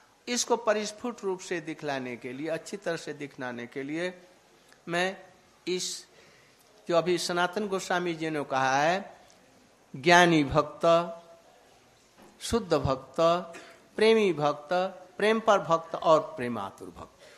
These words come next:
किसको कहते हैं, हम इसकी अब व्याख्या कर रहे हैं। ज्ञानी भक्त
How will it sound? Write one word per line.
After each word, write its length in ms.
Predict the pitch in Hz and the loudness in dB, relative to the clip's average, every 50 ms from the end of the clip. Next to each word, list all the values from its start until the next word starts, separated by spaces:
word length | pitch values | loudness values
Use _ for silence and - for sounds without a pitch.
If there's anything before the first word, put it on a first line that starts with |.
| - - - - | -20 -20 -18 -4
किसको 340 | - 226 220 - - - 214 | 0 0 2 4 6 6 6
कहते 360 | 208 208 185 175 170 170 - | 8 8 8 6 6 6 2
हैं, 140 | 185 190 190 | 2 2 2
हम 240 | 180 185 185 175 165 | 0 -2 -2 -4 -6
इसकी 320 | - 151 139 - - 165 | -6 -8 -8 -6 -2 0
अब 200 | 151 143 - 123 117 | 0 0 0 -2 -2
व्याख्या 360 | 123 120 117 - - - 101 | -4 -4 -4 -4 -10 -12 -12
कर 220 | 98 - - - - | -12 -14 -16 -18 -18
रहे 180 | - - 90 | -18 -18 -20
हैं। 140 | 90 180 180 _ _ _ _ _ _ _ _ _ _ _ _ _ _ _ _ _ _ _ - _ _ _ _ - - - - 143 | -20 -20 -20 _ _ _ _ _ _ _ _ _ _ _ _ _ _ _ _ _ _ _ -20 _ _ _ _ -20 -20 -20 -18 -4
ज्ञानी 420 | 143 190 202 202 202 202 202 196 190 | 4 6 8 8 8 8 8 4 4
भक्त 680 | 156 143 165 147 - - - - 120 95 87 - - | 4 4 2 2 2 -2 -8 -8 -8 -8 -10 -14 -20